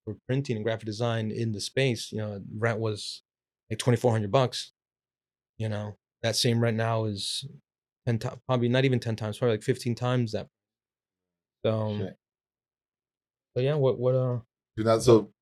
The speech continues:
Speaker 2: uh, the, I'm gonna say the first time that I went to Wood, like, it was, I remember because it was, it was, it was, it was very weird, like, in a good way.
Speaker 1: Okay.
Speaker 2: Like, like you said, you know, we were doing stuff on South Beach, and I had heard of the spot,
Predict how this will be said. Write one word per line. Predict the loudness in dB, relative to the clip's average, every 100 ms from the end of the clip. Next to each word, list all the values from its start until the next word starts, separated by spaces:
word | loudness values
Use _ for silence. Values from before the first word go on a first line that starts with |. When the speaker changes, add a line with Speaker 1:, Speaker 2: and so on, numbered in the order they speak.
| _ _
Speaker 2:
uh, | 6 6 4 _ _ _ _ _ _ _ _
the, | 2 2 0 -2
I'm |
gonna | 4 4 2
say | 4 6
the | 6 6
first | 4 6
time | 6
that | 6
I | 6
went | 6 2
to | 2
Wood, | 6 8 8 4 -4 _ _ _ _ _ 0
like, | 2 2 -6 -16 _ _ _ _ _ _ _ 4
it |
was, | 6 6 4 4
I | 8
remember | 8 12 10 10
because | 4 0 0 2
it | 2
was, | 2 0 0
it | 2
was, | 4 4 -2
it | -12 -18 _ _ _ _
was, | -10
it | -10 -20 _ _
was | -4 4
very | 10 10
weird, | 10 6 2 4 2 0 0 -2 -2 -14 _ _ _ -4
like, | 0 4
in | 4
a |
good | 8 6
way. | 6 0 -6 -10 -4
Speaker 1:
Okay. | 2 2
Speaker 2:
Like, | 2 -2 _ _ 0
like | 0
you | 2
said, | 6 6 6 2
you | 4
know, | 8 10
we | 12
were | 12 12
doing | 12 10
stuff | 8 4 4
on | 4 2
South | 4 4
Beach, | 2 -2 -4
and | -2
I | 2
had | 4
heard | 4 2
of | 0
the | -4
spot, | -2 0 -2